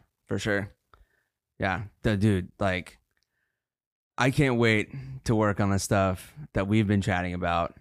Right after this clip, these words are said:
and really bring that to light. Bring, bring the audience, especially what we just went through with all, like, the shutdowns and people just want to get out and doing stuff in a way that hasn't been shown before or done,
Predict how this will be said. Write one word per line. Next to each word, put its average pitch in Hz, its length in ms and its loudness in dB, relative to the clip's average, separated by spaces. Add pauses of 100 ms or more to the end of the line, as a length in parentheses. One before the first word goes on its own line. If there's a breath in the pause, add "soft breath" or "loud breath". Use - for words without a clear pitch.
(300)
and 90 560 -2 (460)
really 107 280 4
bring 95 260 -2
that 87 200 -4
to 92 100 -12
light. 85 280 -4 (400)
Bring, 98 500 0
bring 107 280 0
the 107 120 2
audience, 95 720 -2 (100)
especially 120 400 -2
what 107 200 0
we 101 100 0
just 98 220 -4
went 98 220 -4
through 117 440 0 (100)
with 95 220 -6
all, 95 260 0
like, 90 220 -4
the 95 80 -8
shutdowns 95 720 -2
and 90 180 -6
people 110 360 0
just 92 220 -6
want 95 460 -4
to 95 80 -8
get 95 180 -4
out 90 380 -2 (520)
and 95 480 -2
doing 123 260 2
stuff 110 240 -4
in 107 40 0
a 101 60 0
way 98 200 -2
that 92 200 -4 (300)
hasn't 98 260 -4
been 98 120 -4
shown 87 220 -8
before - 560 -10
or 62 80 -8
done, 98 580 -6